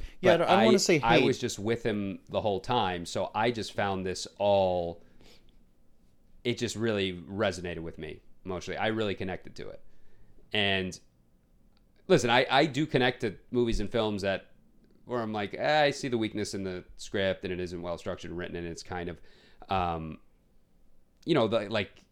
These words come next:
Speaker 1: uh, This Is Us type stuff where it's just saccharine,
Speaker 2: Fuck.
Speaker 1: emotionally manipulation." Where I
Speaker 2: Bullshit.
Speaker 1: bet if I saw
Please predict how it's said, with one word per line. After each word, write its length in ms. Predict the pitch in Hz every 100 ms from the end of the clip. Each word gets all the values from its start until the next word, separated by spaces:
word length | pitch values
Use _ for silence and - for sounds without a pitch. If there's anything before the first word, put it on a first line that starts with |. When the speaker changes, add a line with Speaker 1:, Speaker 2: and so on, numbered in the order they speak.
| -
Speaker 1:
uh, 320 | 101 92 90
This 220 | 92 104 107
Is 140 | 95
Us 260 | 98 - -
type 240 | 104 98
stuff 300 | - 98 -
where 240 | 95 92 90
it's 300 | 92 90 -
just 240 | 95 -
saccharine, 720 | - 95 92 98 98 92 92
Speaker 2:
Fuck. 240 | 90 - - - -
Speaker 1:
emotionally 500 | 107 117 - 117 113
manipulation." 600 | 107 104 110 107 107 120
Where 80 |
I 60 | 131
Speaker 2:
Bullshit. 140 | 120
Speaker 1:
bet 140 | 170 220
if 120 | 220
I 100 | 143
saw 600 | - - 131 127 113